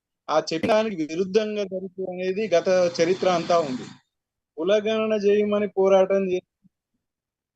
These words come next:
కులం జనాభా తగ్గించి చూపెట్టేశాం.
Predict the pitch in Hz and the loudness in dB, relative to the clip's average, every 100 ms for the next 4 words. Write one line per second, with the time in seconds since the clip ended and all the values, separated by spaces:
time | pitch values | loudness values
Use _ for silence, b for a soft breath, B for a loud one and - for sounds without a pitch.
0 | _ 165 208 220 208 156 160 196 214 208 | _ -2 -2 -2 -4 -2 0 2 2 2
1 | 202 196 165 175 220 226 - 202 180 160 | 0 -2 -6 -6 -6 -6 -4 -2 -2 -2
2 | 143 - 104 | -6 -8 -18